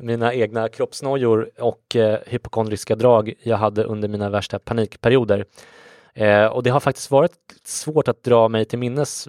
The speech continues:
vad det var jag nojade mig över, helt enkelt eftersom det var så obehagligt och skämmigt som jag, eh, så att jag har liksom förtänkt det, som vi var inne på alldeles nyss.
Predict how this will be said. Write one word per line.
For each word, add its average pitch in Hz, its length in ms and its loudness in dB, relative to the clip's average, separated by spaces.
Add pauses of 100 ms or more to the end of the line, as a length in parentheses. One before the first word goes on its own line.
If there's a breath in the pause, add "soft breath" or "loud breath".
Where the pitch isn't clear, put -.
vad 117 280 0
det 113 40 4
var 110 180 4
jag 110 100 0
nojade 127 360 2
mig 110 120 2
över, 98 320 2 (320 soft breath)
helt 123 300 2
enkelt 107 460 -2
eftersom 113 280 -4
det 110 60 0
var 107 120 2
så 113 120 -4
obehagligt 104 640 0
och 107 100 -8
skämmigt 113 340 0
som 107 160 -10
jag, - 420 -6
eh, 123 80 -2
så - 120 -4
att - 100 -8
jag 113 100 6
har 123 120 0
liksom 98 200 -6
förtänkt 127 320 -4
det, 117 200 -4
som 107 200 -10
vi 104 60 -8
var 104 100 -4
inne 107 180 -2
på 104 180 -4
alldeles 107 280 -4
nyss. - 260 -6